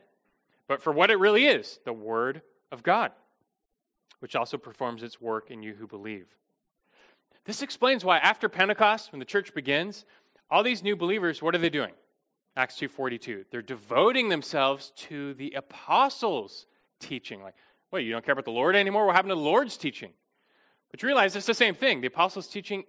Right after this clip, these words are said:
is the Lord's teaching. He gave them his word.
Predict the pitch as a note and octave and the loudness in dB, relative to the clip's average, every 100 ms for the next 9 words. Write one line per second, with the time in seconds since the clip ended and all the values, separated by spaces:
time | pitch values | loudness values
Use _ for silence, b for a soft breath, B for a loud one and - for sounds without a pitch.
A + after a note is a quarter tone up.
0 | - A#3 D4 B3+ A3+ G#3 F#3 F3+ - - | -6 -2 0 -2 -4 -2 0 -2 -4 -8
1 | B3+ - G#2+ B2+ - - C3 E3 C3 A#2 | -8 -8 -12 -14 -12 -2 0 0 -4 -8
2 | A#2 G#2+ G#2 A#2+ - _ _ _ C4 C#4+ | -8 -6 -6 -8 -16 _ _ _ 2 2